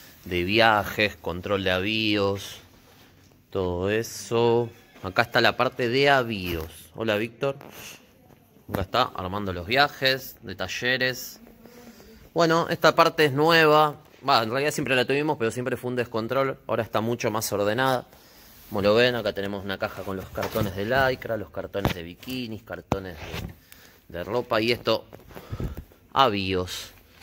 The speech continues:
Cada cajita tiene sus avíos. Estos son broches, trabas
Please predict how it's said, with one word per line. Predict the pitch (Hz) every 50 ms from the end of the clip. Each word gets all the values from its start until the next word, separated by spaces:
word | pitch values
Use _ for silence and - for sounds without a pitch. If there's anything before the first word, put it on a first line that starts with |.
| - - - - _ _ _ - - _ _ _ _ _ -
Cada | - 120 113 113 110 104 -
cajita | - 107 98 92 - - 123 - 127 117
tiene | - 110 98 98 98 - -
sus | - - 113 107 - -
avíos. | 98 95 104 120 127 131 127 123 120 -
Estos | 107 - - 98 -
son | - 98 95 95 - _ _ _ _ _ _ _ _ _ _ _ _ _ _ _
broches, | 104 104 117 127 117 - - - 113 113 110 - - - - - - - - - - - - - - - _ - - - - - - - - - - - - - - - - - - - - - - - - - - - - -
trabas | 107 104 104 110 110 107 110 110 113 117 - - - - -